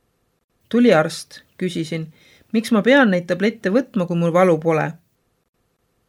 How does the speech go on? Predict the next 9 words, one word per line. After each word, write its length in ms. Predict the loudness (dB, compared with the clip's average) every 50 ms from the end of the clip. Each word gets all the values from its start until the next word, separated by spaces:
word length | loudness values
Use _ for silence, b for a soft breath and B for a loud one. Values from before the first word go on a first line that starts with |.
| _ _ _ _ _
Kui 120 | -10 -4
valu 300 | 0 0 2 2 2 2
ei 120 | 0 0 0
ole, 240 | 0 0 0 -2 -2
siis 180 | -4 -8 -8
pole 260 | -4 -2 0 2 2
valuvaigistit 720 | 2 2 2 2 2 2 2 0 0 -2 -6 -6 -10 -4
tarvis 340 | -2 -2 0 0 -2 0 0
võtta. 420 | 0 0 0 -2 _ -8 -8 -8